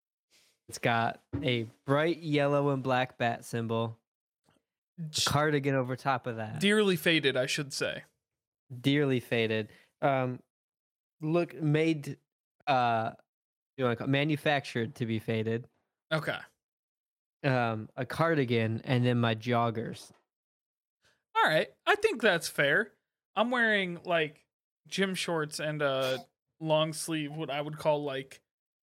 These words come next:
Speaker 2: exercise shirt. You know, like, it's, like, dry
Speaker 1: Yeah.
Speaker 2: fabric wicking and things like that. So, like, I think that's fair.
Speaker 1: We're made for comfort.
Speaker 2: Here's the thing, Joe, and we'll talk about this. I had to go into the office today,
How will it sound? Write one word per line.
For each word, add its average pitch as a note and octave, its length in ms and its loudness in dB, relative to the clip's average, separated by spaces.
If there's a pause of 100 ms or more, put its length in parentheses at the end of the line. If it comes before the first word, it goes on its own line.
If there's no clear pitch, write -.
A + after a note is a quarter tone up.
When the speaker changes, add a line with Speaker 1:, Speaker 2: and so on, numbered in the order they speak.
(760)
Speaker 2:
exercise B3 760 0
shirt. D4 440 -6
You F#3+ 100 -6
know, G3+ 140 0
like, F#3+ 180 -4
it's, D#3 160 -4
like, D3 200 -6
dry C#3+ 340 -4 (100)
Speaker 1:
Yeah. D#3+ 300 2
Speaker 2:
fabric D#3+ 260 -6
wicking F#3+ 320 -6
and F#3 80 -10
things G3 200 -12
like F#3+ 160 -8
that. G#3+ 260 -2
So, D#3 120 -6
like, D3+ 220 -2
I A#3 120 0
think D3 200 -6
that's A2 220 -10
fair. B2 320 -12 (720)
Speaker 1:
We're E3 160 4
made D#3+ 320 2
for C3+ 100 -6
comfort. C#3 560 -4 (760)
Speaker 2:
Here's E4+ 180 0
the A3 80 -2
thing, C#3 300 -4
Joe, C3 320 -6 (1000)
and F3 120 -4
we'll B3 100 -2
talk E3+ 300 2
about A#2 240 -2
this. A#2+ 200 -6
I F#3+ 80 0
had A3 120 2
to G#3+ 40 -4
go F#3+ 200 2
into D#3 140 -2
the C#3 120 -2
office A#2+ 340 -8
today, F2+ 320 -12